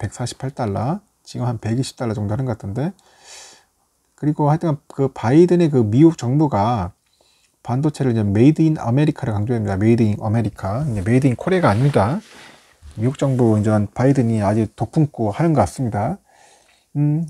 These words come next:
자국 파운드리 이제 업체 키우기에 나서는 거예요. 그래서 반도체 이제 공급망 변화에 예고가 있을 겁니다. 이런 변화기,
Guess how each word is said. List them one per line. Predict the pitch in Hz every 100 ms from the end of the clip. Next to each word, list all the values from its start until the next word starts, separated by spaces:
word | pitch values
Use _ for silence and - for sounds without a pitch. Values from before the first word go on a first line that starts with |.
| 147
자국 | - 143 180 -
파운드리 | 190 202 208 196 180 175 123
이제 | 120
업체 | 117 - - 165
키우기에 | - 196 185 160
나서는 | 101 151 151
거예요. | 127 95 113 123 92
그래서 | 104 107 107 - _ _ _ -
반도체 | 117 123 147 143 - 151 151
이제 | 123
공급망 | - 110 117 135 131 123 113
변화에 | 113 113 110 120 104
예고가 | 107 131 120
있을 | 92 135
겁니다. | - 135 104 95 95 147 220 _ _ _ _ _ _ _ -
이런 | 135 170 165
변화기, | - 139 156 156